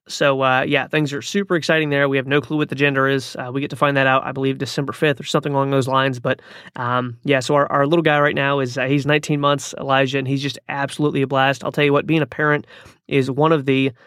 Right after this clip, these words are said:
uh, just one of the greatest journeys that I've ever been on, and it, it really teaches you a lot about yourself and also you look at time differently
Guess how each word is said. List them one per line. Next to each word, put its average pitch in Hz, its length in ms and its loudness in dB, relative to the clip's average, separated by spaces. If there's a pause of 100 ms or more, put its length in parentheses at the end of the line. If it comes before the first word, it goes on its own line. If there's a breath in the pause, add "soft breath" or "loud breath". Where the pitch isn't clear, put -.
(200 soft breath)
uh, 127 180 -8
just 147 280 -4 (140)
one 180 160 0
of 202 60 2
the 160 180 -4
greatest 165 400 2
journeys 143 380 0
that 139 100 0
I've 139 60 2
ever 143 140 2
been 135 160 0
on, 135 260 0 (100)
and 135 220 -4
it, - 120 -2
it 143 220 0
really 180 220 0
teaches 180 320 -2
you 170 100 4
a 147 80 2
lot 143 100 4
about 135 160 0
yourself 147 520 -4
and 147 120 -2
also 156 440 2 (440 soft breath)
you 170 180 2
look 247 180 0
at - 80 0
time 151 300 0
differently 151 440 -6